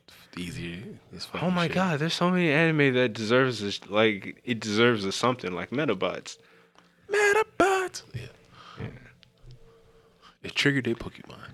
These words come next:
Speaker 2: Yeah. But besides that, on H B O, have you ever watched, uh, Guardians of the Galaxy? Not, no, I'm sorry. <laughs>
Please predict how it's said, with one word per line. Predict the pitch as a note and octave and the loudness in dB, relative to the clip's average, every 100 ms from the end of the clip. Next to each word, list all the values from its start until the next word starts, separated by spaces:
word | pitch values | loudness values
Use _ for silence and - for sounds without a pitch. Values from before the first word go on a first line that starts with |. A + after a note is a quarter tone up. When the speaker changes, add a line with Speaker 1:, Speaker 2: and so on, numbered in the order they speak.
| - _ _ | -20 _ _
Speaker 2:
Yeah. | - G#2 F2+ F2 - - - | 0 2 2 -2 -8 -18 0
But | A#2 D3+ | 4 4
besides | A#2 A#2 D3+ E3 B2+ | 4 2 4 4 4
that, | A2+ F#2+ | 2 2
on | F#2+ G2+ | -2 -2
H | G#2 A2+ - | -2 -2 -2
B | G#2 | 0
O, | G2 F#2 - - _ _ _ _ _ _ _ _ _ _ _ _ _ _ - | 0 -2 -6 -16 _ _ _ _ _ _ _ _ _ _ _ _ _ _ -8
have | B2 | -6
you | A#2 | -2
ever | C#3 | 0
watched, | C3 A#2 - | 0 0 0
uh, | G#2 G2+ G2 F#2+ F#2 | 2 2 0 -2 -2
Guardians | F#2+ G2+ G2 | -2 -2 -4
of | F#2+ | -8
the | F#2 | -4
Galaxy? | F2+ G#2+ A#2+ - - | -4 -4 -10 -16 -6
Not, | - F#3 - - - - | -2 -2 -4 -20 -20 -2
no, | F#3+ A3+ | 4 6
I'm | B3 | 6
sorry. | G#3+ E3 C3 D3 D#3+ | 6 6 8 6 4
<laughs> | - - | 2 4